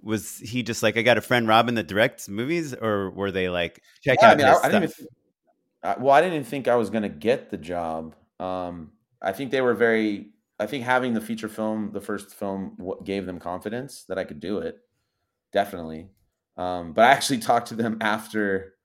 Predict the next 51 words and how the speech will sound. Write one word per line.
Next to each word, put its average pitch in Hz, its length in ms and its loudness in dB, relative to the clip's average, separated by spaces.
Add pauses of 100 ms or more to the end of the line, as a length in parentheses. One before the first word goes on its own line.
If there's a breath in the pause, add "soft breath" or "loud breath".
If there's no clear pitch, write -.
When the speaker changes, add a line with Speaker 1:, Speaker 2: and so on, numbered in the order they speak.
(840)
Speaker 2:
uh, 87 480 -2 (140)
the 90 120 -10
filming, 90 760 -4 (140)
and, 87 560 -10
um, 80 500 -6
Ned, 92 500 -4 (440)
uh, 80 300 -8
came 95 160 -8
up 95 120 -6
to 92 80 -14
me 85 300 -12
and 87 80 -14
he 90 60 -10
just, 90 140 -12
like, 92 160 -4
he 110 100 -8
let 107 160 -2
me 95 100 -6
know. 98 180 -2
He's 82 120 -8
like, 82 160 -6
"You 92 60 -10
know 104 80 -4
what? 123 140 -2
We 95 100 -6
weren't 123 160 -6
sure. 87 400 -4 (200)
We, 82 220 -20
we 101 120 -10
were 123 120 -12
probably 98 260 -6
gonna 82 120 -8
go 85 140 -8
with 80 80 -12
someone 76 280 -14
else. 82 420 -10
We 92 100 -12
thought 95 180 -2
you 87 80 -10
were 85 80 -8
just 80 220 -16
too 87 120 -14
green. 90 420 -10 (840)
And 87 200 -8
we, 95 220 -6
we 101 100 -4
took 101 180 -8
a 92 60 -4
chance 110 360 -4
on 92 160 -6
you." 87 260 -8